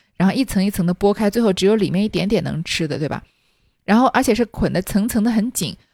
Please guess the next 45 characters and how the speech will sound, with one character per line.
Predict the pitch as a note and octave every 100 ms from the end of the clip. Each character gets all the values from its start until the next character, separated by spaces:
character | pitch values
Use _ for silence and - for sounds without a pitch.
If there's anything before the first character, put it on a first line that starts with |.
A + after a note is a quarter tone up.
| _
剥 | C#4+
了 | C#4+
一 | B3+ D#4+
尺 | - - E3 -
多， | F#3 F#3 - _ -
里 | F#3
面 | F3 A3
还 | - E3+
不 | A3 G#3
净， | F#3 F#3+ E3 _
还 | - B3
有 | C#4+ A3+
拳 | - F#3+
头 | F#3+
大 | F#3+ D#3+
一 | C#3+
块， | - G3 - _ _ _ _
就 | D#4
想 | D4 F3+
说 | F#3+
这 | A#3
里 | D4
面 | F3+ F#3
到 | C#4
底 | C#4
裹 | - G3+
着 | -
什 | G3 C3+
么 | D3+
呀？ | G#3+ - _ _ _ -
大 | C#4+
家 | D4
不 | D4+
肯 | - F#3 D3
停， | - D3 E3 G3+ _ -
而 | A#3+
且 | B3+
还 | A3+ E3
要 | A#3+ C4+
互 | C#4
相 | D4 D4+
抢 | - - D#3
着 | E3
来 | D3
看。 | - - A3